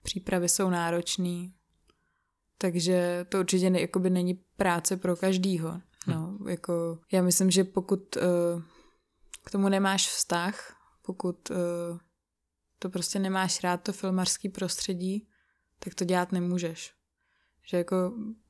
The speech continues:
Speaker 1: všichni v mém okolí prostě to dělají, protože to milujou. Včetně mě. A myslím si, že bez toho by to dělat nešlo, protože mnohdy jako, eh, lidi, kteří jakoby v tom nejsou,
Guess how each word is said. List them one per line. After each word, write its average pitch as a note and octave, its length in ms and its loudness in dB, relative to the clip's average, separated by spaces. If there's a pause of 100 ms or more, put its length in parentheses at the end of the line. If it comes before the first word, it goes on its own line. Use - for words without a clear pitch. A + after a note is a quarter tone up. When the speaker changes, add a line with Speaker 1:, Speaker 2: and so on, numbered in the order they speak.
Speaker 1:
všichni G#3 340 2
v G3+ 40 4
mém G#3+ 200 6
okolí G3 380 2
prostě G3 640 -2 (480)
to G3+ 100 4
dělají, F3+ 320 4
protože F3+ 380 -2
to F#3+ 140 2
milujou. F3+ 480 4 (460)
Včetně F#3 360 0
mě. F3 360 2 (1000)
A F#3+ 80 -2
myslím F#3 300 2
si, F3+ 120 0
že F#3+ 100 2
bez F3+ 160 0
toho F#3 200 0
by F3 120 -2
to F3 500 -2 (140)
dělat F3+ 340 2
nešlo, F3 380 -2
protože E3+ 720 -6
mnohdy F3+ 440 0
jako, F3 440 0 (800)
eh, E3+ 460 -2 (640)
lidi, F#3 300 2
kteří F3+ 220 2
jakoby F3+ 260 0
v - 80 -12
tom F#3+ 160 2
nejsou, F3+ 640 2